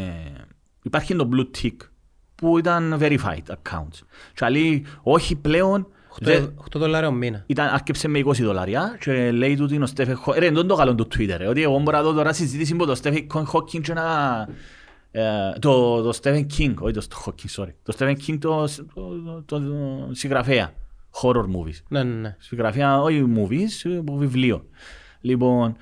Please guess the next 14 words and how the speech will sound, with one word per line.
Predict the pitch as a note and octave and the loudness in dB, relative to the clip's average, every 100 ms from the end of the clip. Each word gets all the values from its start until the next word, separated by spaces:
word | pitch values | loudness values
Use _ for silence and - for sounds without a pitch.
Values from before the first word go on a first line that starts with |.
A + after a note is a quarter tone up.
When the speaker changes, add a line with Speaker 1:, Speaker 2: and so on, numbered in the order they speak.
| - | -14
Speaker 1:
και | - | -4
λέει | B2+ D#3+ | 0 4
του, | F3 F3+ F3 D#3+ C#3 | 4 4 4 4 2
«Να | D#3+ | 2
μου | F#3 | 2
λαλείς, | E3 A#2 D3 | 4 4 4
ρε, | D#3 | 2
να | |
σου | B2+ A2 | 0 -2
πληρώσω | G#2+ A#2 | -4 -2
είκοσι | C3+ C3 C#3 B2 G#2+ | -2 0 2 2 2
δο-, | F#2 F#2 F2 | 0 -2 -2
δολάρια, | F2+ F#2+ A2+ A#2 A#2 G2+ B2+ | -2 0 0 0 0 -2 -2
ε, | E3+ | -4